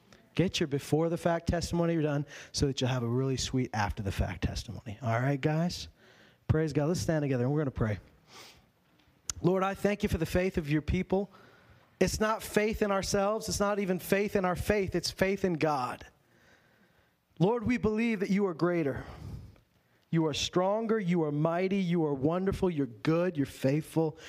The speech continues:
Your promises are yes. And through Jesus Christ, we have our amen to the glory of God the Father. It brings glory to you when we agree with your promises. It brings glory to God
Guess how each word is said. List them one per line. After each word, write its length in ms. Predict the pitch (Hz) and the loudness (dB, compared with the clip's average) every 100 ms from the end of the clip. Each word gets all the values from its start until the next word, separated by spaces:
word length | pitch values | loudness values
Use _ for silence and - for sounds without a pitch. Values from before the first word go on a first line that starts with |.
| - - | -16 0
Your 100 | 175 | 0
promises 680 | 175 - 185 202 196 214 175 | 2 2 2 0 0 0 0
are 80 | 160 | -2
yes. 680 | 135 170 180 185 - - - - - - | 0 0 2 -2 -4 -6 -8 -10 -8 -2
And 160 | 147 | 0
through 140 | 151 147 | 2 0
Jesus 480 | - 175 170 185 - | 0 0 0 -2 -2
Christ, 420 | 180 175 170 - | 0 0 0 -2
we 140 | 160 | -2
have 280 | 151 147 160 | 0 0 0
our 360 | - 143 151 - | -2 0 -2 -2
amen 800 | 147 151 156 123 127 123 107 - _ _ - - _ _ _ _ - | -2 0 0 -2 -4 -4 -8 -14 _ _ -20 -20 _ _ _ _ -6
to 100 | 143 | -2
the 100 | 123 | 0
glory 480 | 104 120 139 147 151 | 2 2 2 2 0
of 140 | 117 | 0
God 240 | 127 120 117 | 0 0 0
the 60 | |
Father. 500 | - - 123 127 147 - - _ _ _ - | -2 -2 -2 -4 -8 -10 -20 _ _ _ -2
It 140 | 147 120 | 0 2
brings 300 | 165 165 123 | 2 2 2
glory 460 | 160 180 233 247 | 2 2 2 0
to 40 | 247 | 0
you 460 | 220 214 156 107 - - _ _ _ _ _ | 2 2 0 -4 -12 -20 _ _ _ _ _
when 180 | - 151 | 0 2
we 160 | 160 165 | 2 0
agree 360 | 120 135 156 | 0 0 2
with 180 | 135 120 | 0 -2
your 100 | 123 | -6
promises. 880 | - 110 98 98 - 73 - - - _ _ _ _ _ _ - | -2 -2 0 -2 -4 -4 -4 -4 -8 _ _ _ _ _ _ -2
It 160 | 160 147 | -2 0
brings 320 | 185 170 143 | 0 0 0
glory 400 | 160 185 247 269 | 2 2 2 0
to 80 | 254 | 0
God 540 | 175 214 165 135 117 | 0 0 0 -2 -6